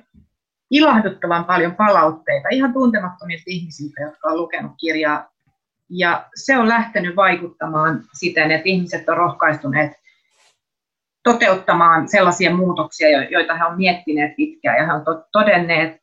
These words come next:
mikä on mun mielestä ehkä paras palaute, on se, että toi kirja sanoittaa jotain sellaisia tunteita, mitkä ihmiset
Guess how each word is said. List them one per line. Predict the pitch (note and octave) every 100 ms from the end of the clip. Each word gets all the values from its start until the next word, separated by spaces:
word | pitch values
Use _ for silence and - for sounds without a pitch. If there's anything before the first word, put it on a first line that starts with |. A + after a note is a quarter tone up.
| G3
mikä | F#3 A3
on |
mun | A#3 B3+
mielestä | A3+ G3
ehkä | G3+ G#3 G#3
paras | C4 B3 F3+ -
palaute, | F#3 E3+ D#3+ D#3+
on | E3 D#3+
se, | G3 F3+
että | D#3+ - D#3+ - _ _ _ -
toi | G#3 G3+
kirja | B3+ C#4+ C#4 A3 D#3 -
sanoittaa | - C#4 C4+ G3 F3 - D#3+
jotain | E3 A#3 A#3 F#3+ E3
sellaisia | A3+ A3+ F#3+ D3 - E3+ -
tunteita, | D#4 D4 D#3 D3+ C3+ C#3+
mitkä | F3 - -
ihmiset | D4 C4+ A3 F#3+